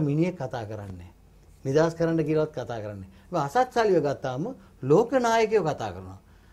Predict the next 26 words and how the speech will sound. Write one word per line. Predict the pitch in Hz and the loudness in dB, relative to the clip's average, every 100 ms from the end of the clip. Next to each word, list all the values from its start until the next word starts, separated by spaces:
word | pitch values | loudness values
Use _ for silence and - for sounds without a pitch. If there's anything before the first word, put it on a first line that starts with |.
| - - 139 | -20 -8 -4
කැනඩාවේ | 139 175 180 185 202 | 0 6 8 8 6
අගමැතිතුමා | 151 123 170 180 185 190 208 | 2 2 0 0 2 2 2
ගිහිල්ලා, | 147 143 202 285 190 110 - - - - - - - | 2 4 4 6 4 2 -8 -20 -20 -20 -20 -18 -2
කැනඩාවේ | 147 160 185 196 185 | 2 2 4 6 6
අගමැතිතුමා | 160 180 185 220 214 | 4 2 0 2 2
එක්සත් | - 214 196 | 4 2 6
ජාතීන්ගේ | 208 202 226 220 | 6 4 4 2
සංවිධානයට | 165 190 214 220 220 | 2 4 6 8 8
ගිහිල්ලා | 233 220 | 8 6
කතා | 208 220 | 6 4
කරන්නේ | 214 240 254 | 4 4 4
අසත්ව | 202 220 220 220 | 4 4 4 4
රි-, | 220 | 4
නි-, | 196 214 | 2 4
"ආම | 196 269 233 | 6 6 8
නිදහස් | 311 339 | 8 8
කරන්න," | 262 196 147 | 6 2 0
කියලා. | 123 104 - | -4 -8 0
ඇයි | - 415 453 | 6 8 8
ඒ? | 240 - - - - - - - - - - | 6 2 -8 -20 -20 -20 -20 -20 -20 -20 -10
නිකන් | 127 123 175 | -6 -2 0
කතා | 165 170 170 | 0 0 -2
කරන්නේ | 156 156 147 | -2 -2 -2
නැන්නේ | 151 147 | -2 0
ලෝක | 151 165 | 0 0
නායකයෝ. | 165 160 147 139 | -2 -2 -4 -8